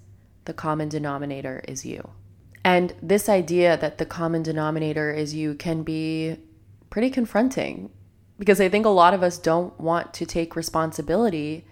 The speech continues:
for some of the things that we experience in our lives,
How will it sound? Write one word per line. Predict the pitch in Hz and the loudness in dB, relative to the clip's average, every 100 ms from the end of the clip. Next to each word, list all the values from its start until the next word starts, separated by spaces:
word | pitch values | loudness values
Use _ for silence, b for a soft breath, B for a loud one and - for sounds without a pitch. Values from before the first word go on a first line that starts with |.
| b | b
for | - 165 170 170 170 170 - _ | 2 6 6 6 4 0 -10 _
some | - 185 | -4 0
of | 202 | 0
the | 185 | 0
things | 185 208 226 208 | 0 2 2 4
that | 196 190 - | 2 2 -2
we | 196 | -2
experience | 208 - 220 294 247 139 - - - | -2 -2 0 4 4 2 -6 -10 -4
in | 160 | -2
our | 131 | 0
lives, | - 82 - - - - | 0 0 -2 -6 -12 -14